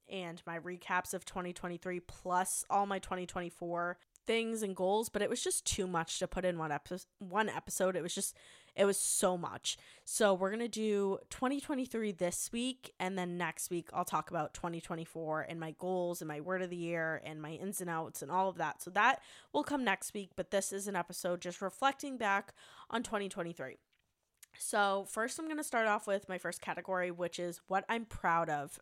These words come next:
from twenty twenty-three. So my first one and my biggest goal of the year, which I was able to do very quickly in twenty twenty-three,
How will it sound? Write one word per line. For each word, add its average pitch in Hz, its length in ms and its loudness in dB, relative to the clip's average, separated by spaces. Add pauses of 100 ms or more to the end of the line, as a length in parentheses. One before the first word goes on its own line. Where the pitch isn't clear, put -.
from 170 300 -2
twenty 165 320 -8
twenty-three. 151 600 -10 (600)
So 190 520 4
my 180 140 0
first 196 320 -4
one 254 320 0 (120)
and 190 480 -4 (200)
my 180 260 0 (100)
biggest 220 320 0
goal 269 200 4
of 247 120 -4
the 226 80 -2
year, 175 280 0
which 180 180 -2
I 190 160 -4
was 180 140 -4
able 180 220 -2
to 208 120 -8
do 170 220 -4
very 175 340 2
quickly 190 480 -6
in 190 80 -6
twenty 208 260 -6
twenty-three, 220 680 -6